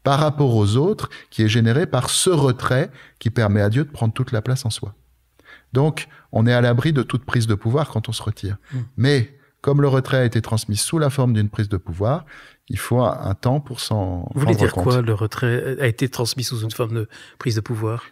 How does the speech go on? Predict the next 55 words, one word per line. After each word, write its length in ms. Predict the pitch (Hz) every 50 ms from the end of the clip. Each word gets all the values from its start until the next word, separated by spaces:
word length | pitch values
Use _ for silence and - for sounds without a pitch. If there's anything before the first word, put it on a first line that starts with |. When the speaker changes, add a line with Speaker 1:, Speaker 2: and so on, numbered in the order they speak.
| _ -
Speaker 1:
Bien, 160 | 117 110 117
le, 340 | 127 120 120 - - - - - - - - -
le, 180 | - - 123 127
le 140 | 139 139 139
fait 400 | - - - 160 147 - - -
d'abandonner 560 | 104 131 131 131 131 135 131 131 127 131 131
sa 160 | 123 - 104 92
volonté 500 | 98 110 131 143 147 143 131 131 127 117
personnelle 760 | - 104 - - - - 87 87 87 95 123 143 180 175 175 _ _ _ _ _ -
a 140 | - 110 110
été 180 | 110 - 110 104
transmis 520 | - - 90 - - - 135 - - - -
dans 180 | - 107 120
le 140 | 113 110 101
cadre 300 | - 135 147 156 139 117
de 80 | 104 98
relations 440 | 85 101 113 117 110 - - 117 110
de 60 | 104
pouvoir. 460 | - 104 92 87 80 - 90 - _ _ - - - - -
Ça 160 | - 110 101
peut 100 | - 120
être 120 | 113 -
la 100 | 117 107
relation 300 | 107 107 107 107 - 113
de 60 | 107
pouvoir 280 | 101 - 101 107 110 101
de 80 | 98 101
l'Église 440 | 101 104 101 101 110 117 113 107
et 40 | 101
du 140 | 85 98 95
clergé 500 | - - 110 101 101 98 101 104 104 107 - - - -
Speaker 2:
Et 60 | 151
d'un 120 | 123 139 131
Speaker 1:
sur, 160 | - 156 143
Speaker 2:
certain 40 | -
Speaker 1:
sur 80 | 156 120
les 0 | 107 127
Speaker 2:
patriarcat, 360 | 101 - 147 156 - 107 120
Speaker 1:
fidèles. 180 | 147 - 233 135
Speaker 2:
vous 60 | 127
voulez 180 | 123 120 127 117
dire, 180 | 120 139 131
même 160 | 127 139 147
au 40 | 139
Speaker 1:
Et, 20 | 151
Speaker 2:
sein 140 | 160 147
de 40 | 131
l'Église. 380 | 156 147 127 123 120 - - - -
Speaker 1:
et, 180 | 135 139 139
et, 500 | 113 - - - 117 123 117 110 123 120
et 60 | 120
au 100 | 120 117
sein 200 | 110 - 127 113
de 60 | 107 101
l'Église, 500 | 95 90 85 92 - 143 202 214 196